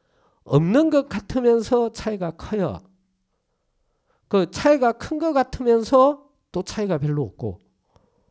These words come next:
자, 그러면 여기에서는 병렬일 때는,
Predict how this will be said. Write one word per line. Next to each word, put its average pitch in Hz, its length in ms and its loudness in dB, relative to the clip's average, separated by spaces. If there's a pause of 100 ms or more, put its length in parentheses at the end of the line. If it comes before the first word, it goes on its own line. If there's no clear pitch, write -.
(1300)
자, 202 340 4
그러면 262 480 2
여기에서는 175 1000 4 (760)
병렬일 185 500 6
때는, 143 600 4